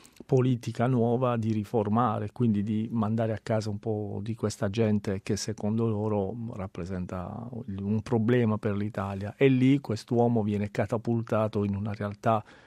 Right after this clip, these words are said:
che lui manco proprio ha ipotizzato esistere. E quindi il Polo Nord, Orsi, cioè la, la cosa che a noi divertiva molto era proprio l'accumulo di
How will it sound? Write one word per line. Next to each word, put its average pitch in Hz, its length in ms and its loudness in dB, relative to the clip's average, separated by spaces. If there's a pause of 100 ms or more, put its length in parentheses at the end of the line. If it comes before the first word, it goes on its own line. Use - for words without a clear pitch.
(160)
che 123 140 0
lui 120 260 6
manco 113 640 2
proprio 110 520 2
ha 110 220 4
ipotizzato 113 920 2
esistere. 101 600 -4 (560)
E 123 120 0
quindi 117 300 2
il 101 120 -4
Polo 107 320 2
Nord, 101 500 -2
Orsi, 110 880 0
cioè 113 320 0
la, 117 280 -2
la 117 100 0
cosa 151 240 4
che 139 120 4
a - 20 4
noi 143 160 4
divertiva 131 560 6
molto 135 380 6
era 110 120 2
proprio 120 260 2
l'accumulo 131 760 6
di 127 560 2